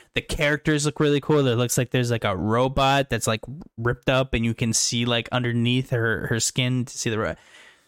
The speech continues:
this is gonna be awesome. I can't wait. I can't wait. Yeah, you can tell I'm giddy. I'll, I'll say that. Um, so everyone, please, uh, go check out BioShock so you can be excited for Judas. I don't think it had a projected release date. I think it's just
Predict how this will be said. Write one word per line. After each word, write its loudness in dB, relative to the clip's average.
this -2
is -2
gonna -8
be -4
awesome. -4
I -2
can't -4
wait. -6
I 4
can't 4
wait. 0
Yeah, 2
you 2
can 4
tell 4
I'm 2
giddy. 0
I'll, 2
I'll 2
say 0
that. -6
Um, -4
so -2
everyone, 2
please, 0
uh, 2
go 2
check 2
out 2
BioShock 2
so 0
you 2
can -4
be 4
excited 2
for -2
Judas. 2
I 2
don't 2
think 0
it 2
had 2
a 0
projected -2
release 0
date. 2
I 0
think -2
it's 0
just 0